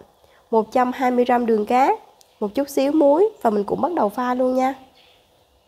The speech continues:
Và để bắt đầu pha bột, mình cũng sẽ cho hết một trăm gram bột năng vào trong tô.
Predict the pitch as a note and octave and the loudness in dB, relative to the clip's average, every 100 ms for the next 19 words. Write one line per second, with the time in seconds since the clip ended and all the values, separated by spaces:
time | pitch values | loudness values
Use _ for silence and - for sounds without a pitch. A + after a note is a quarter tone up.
0 | _ - _ A#3+ A#3 A#3 D#4 D4+ A3+ B3 | _ -20 _ 0 2 2 2 2 0 0
1 | A#3 G#3 F#3+ G#3+ G3+ G3+ B3+ - G#3 B3 | 0 -2 -2 -2 -2 -2 -4 -4 -2 0
2 | B3 D#4 E4+ A3 - A#3 G#3+ A3+ A3+ G#3 | 0 -2 -2 -2 -2 -2 0 0 0 -2
3 | G#3+ A3+ A3+ G#3 A3+ A#3 B3 B3 | -2 -2 -2 -2 -4 0 0 0